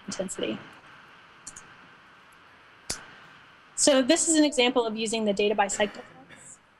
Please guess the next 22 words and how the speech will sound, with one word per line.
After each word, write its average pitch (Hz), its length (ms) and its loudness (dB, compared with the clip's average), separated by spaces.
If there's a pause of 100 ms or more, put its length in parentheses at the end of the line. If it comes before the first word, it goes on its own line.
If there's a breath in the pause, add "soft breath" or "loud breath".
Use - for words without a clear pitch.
(200)
to 214 380 0
check 226 240 0
your 220 160 2
quality 220 380 0
scores 269 500 0
and 214 200 -4
look 208 180 -4
at 202 220 0 (220)
the 208 260 -8
evolution 208 400 0
of 202 80 -2
your 196 100 0
run 190 200 -2
over 196 160 -4
time. - 380 -12 (760)
Um, 208 240 0
so - 160 2
the 226 80 0
top 277 300 2
panel 254 280 2
shows 233 400 2
you 226 280 0